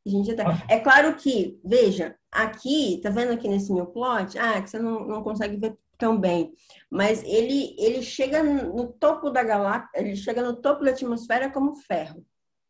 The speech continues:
Speaker 1: tá?
Speaker 2: Hum,
Speaker 1: E
Speaker 2: certo.
Speaker 1: aí, é, ele colide com, ele interage com as moléculas que, que a gente tem na nossa atmosfera,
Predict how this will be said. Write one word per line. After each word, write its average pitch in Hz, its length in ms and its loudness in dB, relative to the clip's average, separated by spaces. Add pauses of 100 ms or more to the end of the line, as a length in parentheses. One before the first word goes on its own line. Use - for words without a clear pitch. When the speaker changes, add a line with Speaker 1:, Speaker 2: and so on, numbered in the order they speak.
(140)
Speaker 1:
tá? 175 220 0 (100)
Speaker 2:
Hum, 113 60 -6 (220)
Speaker 1:
E 214 100 -6
Speaker 2:
certo. 220 340 4
Speaker 1:
aí, 302 400 0
é, 196 800 0
ele 196 200 -6
colide 208 640 -4
com, 196 320 -2
ele 190 120 -4
interage 185 540 -2
com 180 120 -10
as 175 80 -6
moléculas 185 580 -2
que, 190 240 -8
que - 140 -8
a - 20 -4
gente 175 220 -2
tem 175 80 -4
na 175 80 -2
nossa 175 200 -4
atmosfera, 247 720 0